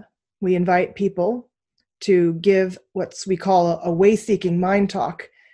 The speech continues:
which is basically a talk, uh, you know, a short, uh, reflection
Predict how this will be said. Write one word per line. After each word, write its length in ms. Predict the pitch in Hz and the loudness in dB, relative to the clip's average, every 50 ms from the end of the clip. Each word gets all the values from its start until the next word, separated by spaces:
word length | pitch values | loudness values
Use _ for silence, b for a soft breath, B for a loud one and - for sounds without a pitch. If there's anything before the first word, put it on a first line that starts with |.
| b b _ | b b _
which 160 | - 214 214 | -6 -4 -4
is 100 | 254 247 | -6 -6
basically 520 | - - 359 359 - 320 311 - 214 190 180 | -4 -2 -2 -2 -2 -4 -2 2 4 4 4
a 80 | 165 | 2
talk, 500 | 165 - - 262 262 202 185 190 - - - - _ _ _ _ _ _ _ - | 0 -4 -4 0 0 2 0 0 -4 -10 -20 -20 _ _ _ _ _ _ _ -14
uh, 160 | 208 214 - - 247 | -14 -14 -12 -10 -8
you 100 | 226 180 | -6 -6
know, 60 | 151 | -6
a 60 | 180 | -6
short, 520 | 170 - - 254 254 - - - - - - _ _ _ _ _ _ _ _ _ _ _ _ - | -6 -6 -4 -2 -2 -2 -4 -8 -14 -18 -18 _ _ _ _ _ _ _ _ _ _ _ _ -10
uh, 400 | 208 196 185 185 175 139 113 117 120 180 196 - | -8 -6 -6 -6 -8 -8 -10 -12 -14 -16 -14 -8
reflection 960 | - 208 185 180 - - 226 226 220 220 - - 202 - - - 185 - | -4 -4 -4 -4 -4 -2 0 0 0 -2 -6 -10 -12 -12 -12 -12 -14 -16